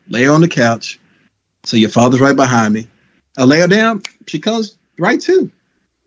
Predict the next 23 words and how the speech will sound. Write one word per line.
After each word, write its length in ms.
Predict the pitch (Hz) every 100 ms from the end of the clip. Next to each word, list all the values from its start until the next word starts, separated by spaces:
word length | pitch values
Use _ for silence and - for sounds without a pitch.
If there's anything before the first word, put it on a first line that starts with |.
| _ _ _ -
They 100 | 151
took 140 | 147 196
her 60 |
to 100 | 175
the 80 | 151
doctor 320 | 135 160 170
later 260 | 147 151 143
that 160 | 143
week. 300 | 139 156 196 _ _
They 100 | 139
couldn't 220 | 131 156
find 240 | 147 143 131
anything 320 | 165 165 156
wrong 240 | 135 147
with 140 | 160 160
it. 80 | 143
This 160 | 185
was 140 | 156 117
definitely 500 | 90 131 165 196 135
a 40 |
spiritual 480 | - 143 151 139 135
issue. 240 | 151 -
But 320 | 120 170 123